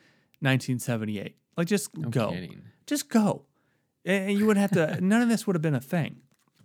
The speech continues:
Speaker 1: Uh, I like this. I, I did see that David Gordon Green said that they initially had different endings for the movie, and, and some were very bleak.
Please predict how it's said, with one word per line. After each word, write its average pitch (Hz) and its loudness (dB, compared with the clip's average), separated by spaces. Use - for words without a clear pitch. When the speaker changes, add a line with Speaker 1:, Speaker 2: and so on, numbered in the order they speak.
Speaker 1:
Uh, 139 8
I 202 4
like 277 4
this. 285 -2
I, 170 12
I 170 6
did 196 2
see 196 -4
that 143 0
David 143 0
Gordon 139 2
Green 127 0
said 123 -4
that - -12
they 135 2
initially 123 -2
had 123 -6
different 120 -4
endings 120 -4
for - -8
the 117 -4
movie, 117 0
and, 113 -6
and 117 -8
some 120 -4
were 113 -4
very 110 -4
bleak. 107 -8